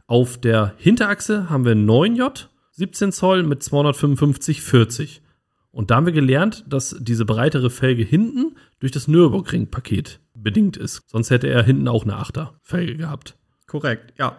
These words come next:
Speaker 2: Nürburgring-Paket hat noch so ein paar andere Features. Ähm, wollen wir die jetzt schon nennen oder später?
Speaker 1: Gehen wir später drauf ein, würde ich sagen.
Speaker 2: Okay, alles klar. Dann ordnen wir jetzt vielleicht nur noch mal kurz ein. Also auch das,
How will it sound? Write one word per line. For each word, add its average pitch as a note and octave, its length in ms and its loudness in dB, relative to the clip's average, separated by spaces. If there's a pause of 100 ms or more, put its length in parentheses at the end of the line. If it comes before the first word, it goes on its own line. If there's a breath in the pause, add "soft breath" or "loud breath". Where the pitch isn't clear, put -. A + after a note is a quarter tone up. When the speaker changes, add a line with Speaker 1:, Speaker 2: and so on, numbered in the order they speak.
(120)
Speaker 2:
Nürburgring-Paket E3+ 720 -2
hat E3 120 -2
noch C#3 100 -2
so D#3 100 -4
ein C#3 40 -4
paar C3 160 0
andere E3 280 0
Features. F#3 640 -4
Ähm, C#3+ 360 -2
wollen C3 120 0
wir B2+ 60 0
die B2 80 -2
jetzt B2+ 160 -2
schon F#3+ 140 -4
nennen F3 180 0
oder C3 140 -2
später? E3 500 -6
Speaker 1:
Gehen A2+ 100 2
wir G2+ 60 2
später G2+ 240 -6
drauf B2+ 180 -6
ein, G2+ 140 -6
würde G2+ 140 -6
ich - 60 -12
sagen. G2+ 260 -6 (100)
Speaker 2:
Okay, - 380 -10
alles A#2+ 340 -8
klar. A2+ 240 -6 (580 soft breath)
Dann C3 280 2
ordnen D3 360 0
wir C#3 100 0
jetzt C3 120 -4
vielleicht C#3+ 240 0
nur D3 80 2
noch C#3+ 80 2
mal C#3+ 120 0
kurz C#3 260 -4
ein. D3 240 -2
Also C3 320 -2
auch B2 200 -6
das, - 400 -2